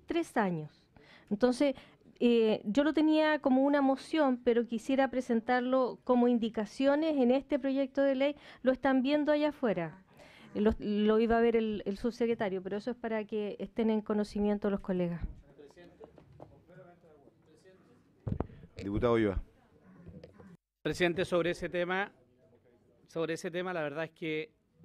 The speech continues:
Speaker 3: hemos tenido durante largo tiempo una dificultad mayor en esta materia, porque incluso, presidente, eh, incluso yo creo que esta disposición, eh, bordea el límite de la constitucionalidad,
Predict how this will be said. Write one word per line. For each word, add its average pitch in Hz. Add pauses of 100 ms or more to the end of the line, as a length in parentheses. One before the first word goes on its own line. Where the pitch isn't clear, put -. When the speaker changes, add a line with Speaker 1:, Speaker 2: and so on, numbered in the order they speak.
Speaker 3:
hemos 156
tenido 156
durante 139
largo 160
tiempo 180
una 160
dificultad 139
mayor 143
en 165
esta 165
materia, 156 (1000)
porque 156 (440)
incluso, 214 (720)
presidente, 170 (300)
eh, 131 (500)
incluso 185
yo 165
creo 160
que 165
esta 170
disposición, 165 (160)
eh, 139
bordea 147
el 170
límite 170
de 156
la 139
constitucionalidad, 123